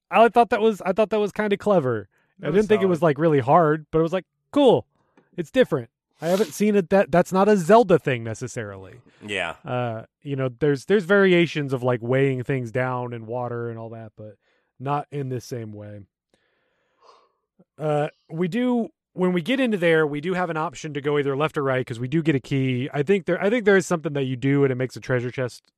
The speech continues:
Speaker 1: fall from the ceiling. Uh, you get a key and you can go left or right. One of the
Speaker 3: Yeah, I
Speaker 1: rooms
Speaker 3: liked
Speaker 1: you have
Speaker 3: that.
Speaker 1: to
Speaker 3: We had
Speaker 1: collect.
Speaker 3: choice. That was
Speaker 1: Yes.
Speaker 3: nice.
Speaker 2: I actually
Speaker 1: Uh,
Speaker 2: thought of you, Brian,
Speaker 3: Yeah.
Speaker 2: when I was like, "Do I go left or right?"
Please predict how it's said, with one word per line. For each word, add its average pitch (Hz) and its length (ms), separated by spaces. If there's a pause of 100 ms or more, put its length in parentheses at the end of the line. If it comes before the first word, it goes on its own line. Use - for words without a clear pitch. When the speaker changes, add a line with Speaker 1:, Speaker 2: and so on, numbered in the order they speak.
Speaker 1:
fall 127 320
from 127 220
the 120 100
ceiling. 131 460 (640)
Uh, 127 300
you 127 120
get 196 140
a 185 60
key 175 260
and 160 120
you 147 80
can 143 40
go 170 140
left 156 260
or 147 100
right. 131 420 (360)
One 165 200
of 220 60
the 202 80
Speaker 3:
Yeah, 190 60
I 196 40
Speaker 1:
rooms 190 180
Speaker 3:
liked 175 180
Speaker 1:
you 143 60
have 143 200
Speaker 3:
that. 143 100
Speaker 1:
to 143 120
Speaker 3:
We 135 60
had 131 160
Speaker 1:
collect. - 40
Speaker 3:
choice. - 600 (320)
That 143 80
was 151 140
Speaker 1:
Yes. 156 140
Speaker 3:
nice. - 360 (800)
Speaker 2:
I 139 80
actually 165 300
Speaker 1:
Uh, 147 100
Speaker 2:
thought 131 220
of 113 100
you, 110 120
Brian, 101 520 (120)
Speaker 3:
Yeah. 127 260
Speaker 2:
when 110 100
I - 40
was 104 160
like, 104 180
"Do 113 160
I 110 80
go 113 160
left 110 320
or 110 60
right?" 107 340